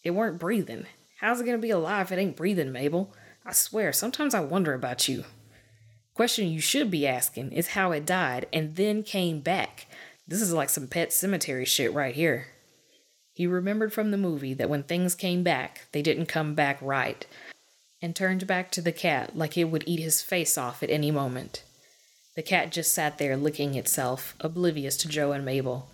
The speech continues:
and looking for all the world like a normal cat. But Mabel realized that the cat acted more like a normal domesticated cat, not the feral cat it was. Death seemed to have tamed it a bit.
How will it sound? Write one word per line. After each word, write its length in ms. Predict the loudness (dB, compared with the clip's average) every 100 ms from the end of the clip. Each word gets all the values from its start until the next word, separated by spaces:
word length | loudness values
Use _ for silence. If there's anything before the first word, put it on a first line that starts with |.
| -20 -20 -8
and 140 | 0 2
looking 280 | 0 -4
for 200 | -8 -2
all 140 | 2 2
the 80 | 0
world 480 | 0 -2 -4 -10 -14 -12 -4
like 140 | -2
a 40 | 0
normal 360 | 2 0 -2
cat. 360 | -2 0 0 0 -6 -20 -20 -20 -20 -20 -20 -20 -12 -4
But 100 | 0
Mabel 260 | 2 2
realized 520 | 2 2 0 0 -4 -6
that 80 |
the 80 | -4
cat 280 | -2 0 0
acted 380 | 2 0 0 -4
more 360 | -2 0 2 0
like 300 | -2 -2 -2
a 60 |
normal 400 | 0 0 0 0
domesticated 920 | 0 -2 0 2 2 0 -4 -6 -6 -6
cat, 300 | -4 -4 -6 -10 -20 -20 -20 -20 -8 0
not 180 | 0
the 60 | 0
feral 340 | -2 0 2
cat 280 | 0 -2 -2
it 140 | -2 -2
was. 540 | 0 0 0 -2 -2 -12 _ _ _ _ _ 0
Death 300 | 4 4 2
seemed 360 | 2 2 0
to 120 | 2
have 160 | 2 2
tamed 360 | 0 0 0 0
it 160 | -4
a 80 | -2
bit. 460 | 0 0 0 -8